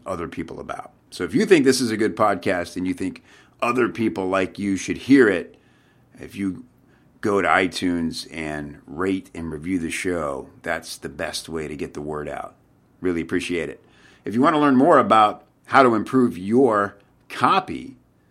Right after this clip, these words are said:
you can do that on the inside at copychief dot com and visit copychief dot com forward slash T A M to get all the links and resources we mentioned on today's episode.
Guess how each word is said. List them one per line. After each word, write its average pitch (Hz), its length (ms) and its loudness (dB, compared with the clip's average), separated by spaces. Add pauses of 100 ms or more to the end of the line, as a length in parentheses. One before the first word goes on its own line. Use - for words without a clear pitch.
(380)
you 90 80 -10
can 92 120 -2
do 95 120 0
that 101 340 0
on 87 160 -4
the 90 120 2
inside 82 420 -2
at 82 120 -10
copychief 90 720 -6
dot 87 280 -4
com 104 500 -2
and 143 320 0
visit 107 340 -2
copychief 113 680 -4
dot 104 280 0
com 92 240 -2
forward 147 320 2
slash 92 540 -6
T 180 380 -8
A 107 240 -4
M 104 420 -2 (420)
to 107 120 -2
get 95 100 0
all 117 180 4
the 101 120 -2
links 104 360 -4
and 87 140 -2
resources 92 540 -4
we 92 100 -2
mentioned 85 380 -4
on 82 200 -6
today's 82 460 -6
episode. 76 600 -10